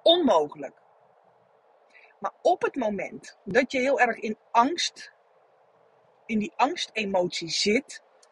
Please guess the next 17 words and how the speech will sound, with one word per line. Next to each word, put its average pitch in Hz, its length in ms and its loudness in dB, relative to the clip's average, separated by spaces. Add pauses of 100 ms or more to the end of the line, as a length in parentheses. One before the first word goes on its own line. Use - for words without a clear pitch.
(280)
dus 208 240 -6
continu 240 680 0 (260)
in 226 160 -2
een 190 140 -4
tekort - 540 2
zit 294 380 -2
en 196 240 -6
blijft 220 440 2
focussen 262 600 4
op 196 140 -12
alles 262 280 6
wat 202 140 -2
niet 202 360 -4
goed 277 240 -6
gaat 277 440 -6
en 208 160 -4
op 190 100 -10